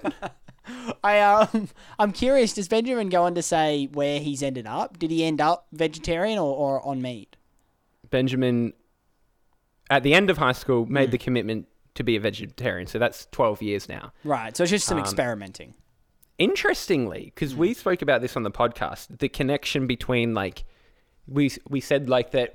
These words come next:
Speaker 2: with a kid, it's interesting 'cause you learn about cows go moo.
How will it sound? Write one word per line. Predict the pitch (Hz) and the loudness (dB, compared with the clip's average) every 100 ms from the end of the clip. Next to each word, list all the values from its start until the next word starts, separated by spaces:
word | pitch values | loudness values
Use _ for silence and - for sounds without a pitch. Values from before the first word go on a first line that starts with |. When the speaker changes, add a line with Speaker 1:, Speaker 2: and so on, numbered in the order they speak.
| - | -8
Speaker 2:
with | 139 127 | -4 -2
a | |
kid, | - - 175 123 | -2 0 2 2
it's | 123 | 0
interesting | 147 135 135 - 123 | -2 0 -2 -2 -6
'cause | 120 | -4
you | 113 | -2
learn | 117 113 110 | 0 0 0
about | 107 107 101 - _ _ _ _ _ _ | 0 0 -2 -8 _ _ _ _ _ _
cows | - 120 110 | 2 2 2
go | 117 | 0
moo. | 101 | 2